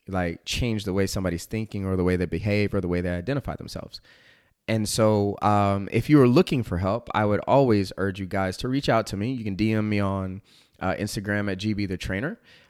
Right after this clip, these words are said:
Uh, you can also find me on Facebook, G B the Trainer. Um, and I'd love to help. Myself and my team have helped tons of people get over this hurdle. Look, guys, if you are constantly struggling and you feel like you're spinning your wheels, all right,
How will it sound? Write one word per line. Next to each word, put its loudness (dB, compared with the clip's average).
Uh, 2
you -2
can -6
also -2
find -4
me -4
on -6
Facebook, -4
G -4
B -2
the -4
Trainer. -6
Um, 0
and -2
I'd 2
love 2
to -2
help. -2
Myself -2
and -6
my -4
team -4
have -2
helped -6
tons -6
of -6
people -4
get -4
over 2
this -6
hurdle. -2
Look, 0
guys, -2
if 0
you 6
are 6
constantly -4
struggling -2
and -6
you -4
feel -2
like 0
you're -2
spinning -2
your -6
wheels, -6
all -4
right, -2